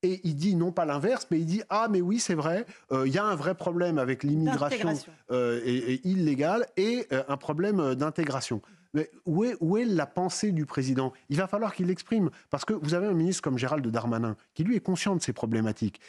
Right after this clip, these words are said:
Speaker 1: qui fait ce qu'il peut à, à la place qui est la sienne et avec le droit dans lequel, euh, il évolue. Mais comment est-ce que Gérald Darmanin ou n'importe quel autre ministre de l'Intérieur qui serait à sa place peut faire ou pourrait faire dès lors que le chef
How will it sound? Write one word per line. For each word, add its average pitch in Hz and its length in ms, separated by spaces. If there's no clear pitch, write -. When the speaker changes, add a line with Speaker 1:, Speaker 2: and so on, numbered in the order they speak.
Speaker 1:
qui 175 140
fait 226 140
ce - 100
qu'il 180 140
peut 196 260
à, 123 80
à 131 160
la 131 120
place 160 200
qui 143 120
est - 20
la 127 100
sienne 202 260
et 190 40
avec 135 240
le 135 80
droit 131 200
dans 139 120
lequel, 135 300
euh, 117 240
il 135 180
évolue. 127 360
Mais 160 140
comment 247 280
est-ce - 100
que 156 100
Gérald 151 340
Darmanin 151 420
ou 143 140
n'importe 165 420
quel 147 160
autre 147 220
ministre 123 340
de 120 80
l'Intérieur 123 440
qui 110 100
serait - 160
à 113 40
sa 139 140
place - 400
peut 185 140
faire 226 420
ou 165 80
pourrait 156 280
faire 220 380
dès 180 180
lors 214 260
que 156 80
le 139 160
chef - 500